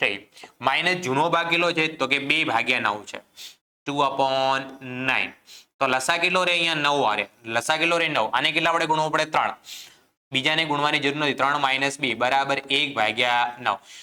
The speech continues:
તો જુઓ, ભાગાકારમાં નવ નવ ઉડી જાય તો એમનું લાભનું પ્રમાણ કયું આવે? ત્રણ જેમ એક આવે.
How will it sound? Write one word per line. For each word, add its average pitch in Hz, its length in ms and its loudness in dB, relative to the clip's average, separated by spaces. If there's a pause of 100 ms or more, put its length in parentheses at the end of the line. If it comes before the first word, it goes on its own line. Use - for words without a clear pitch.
તો 185 60 -2
જુઓ, 202 140 2
ભાગાકારમાં 156 560 0
નવ 175 200 2
નવ 180 120 2
ઉડી 185 220 2
જાય 135 180 2
તો 139 60 -2
એમનું 143 180 0
લાભનું 120 380 0
પ્રમાણ 165 280 2
કયું 165 280 2
આવે? 151 140 0
ત્રણ 143 500 0
જેમ 131 600 0 (580)
એક 123 220 0
આવે. 101 200 0